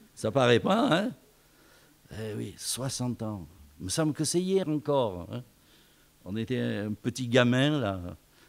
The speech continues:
On rentre dans une salle, on est invité. On dit, mais qu'est-ce que c'est, où je suis ? Qu'est-ce que j'entends ? Et puis,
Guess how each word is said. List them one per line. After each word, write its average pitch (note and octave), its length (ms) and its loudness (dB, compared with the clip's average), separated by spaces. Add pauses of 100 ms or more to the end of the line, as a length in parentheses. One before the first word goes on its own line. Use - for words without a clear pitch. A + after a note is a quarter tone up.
(340)
On E2+ 120 -12
rentre B2+ 360 2
dans B2+ 180 2
une A#2+ 260 2
salle, C3+ 380 2
on C3+ 120 0
est B2 180 0
invité. C3 840 0 (260)
On F#2+ 60 -10
dit, A#2 100 -4
mais A2+ 200 -4
qu'est-ce - 260 -10
que A2+ 100 -12
c'est, C3 240 -4
où C#3 160 -2
je A#2 140 -4
suis ? C3+ 460 -4 (200)
Qu'est-ce - 220 -4
que C3 80 -2
j'entends ? B2+ 640 -2 (640)
Et B2 40 -8
puis, B2 520 -2